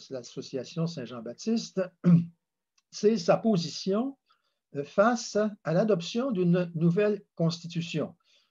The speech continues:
On sait que de dix-huit cent soixante-trois, soixante-quatre, soixante-cinq, soixante-six, euh, il y a des négociations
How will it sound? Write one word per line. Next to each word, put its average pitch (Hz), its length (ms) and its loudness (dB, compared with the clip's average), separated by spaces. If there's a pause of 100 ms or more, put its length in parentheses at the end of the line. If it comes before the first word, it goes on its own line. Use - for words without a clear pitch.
(200)
On 139 140 -6
sait 175 260 2
que 151 100 -2
de 120 160 -2
dix-huit 117 320 -12
cent 135 380 -4
soixante-trois, 147 1080 -2
soixante-quatre, 135 720 -6
soixante-cinq, 160 920 -4
soixante-six, - 840 -6 (460)
euh, 135 380 -6
il 143 60 -10
y 160 60 2
a 208 80 6
des 190 120 4
négociations 147 960 0